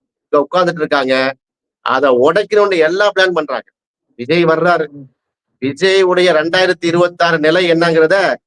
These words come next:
பீகார் தேர்தல் கழகம் உணர்த்திட்டா இல்லையா? தமிழ்நாட்டின் பிரசாந்த் கிஷோர் தான் விஜய்.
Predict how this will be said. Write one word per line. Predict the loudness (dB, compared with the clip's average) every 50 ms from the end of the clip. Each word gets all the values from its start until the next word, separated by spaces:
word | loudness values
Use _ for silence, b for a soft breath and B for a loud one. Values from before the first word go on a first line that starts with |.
| _ _ _ _ -2 0
பீகார் | 0 2 2 0 0 -2
தேர்தல் | -2 -2 -2 -2 0 0 0 0
கழகம் | 0 0 0 0 2 2
உணர்த்திட்டா | 2 2 0 -2 -2 0 0
இல்லையா? | 0 0 0 0 0 0 -2 -6 _ _ _ _ _ _ _ _ _ _ _ _ _ _ _ _ _ _ _ _ _ _
தமிழ்நாட்டின் | -4 -2 0 2 2 2 2 2 2 2 0 -2 -2 -4 -6 -4 -2 -2 0
பிரசாந்த் | 0 0 0 0 0 0 -2 -2
கிஷோர் | -4 -4 -2 0 2 2 2 2
தான் | 2 0 0 0
விஜய். | 0 0 0 0 0 -2 -4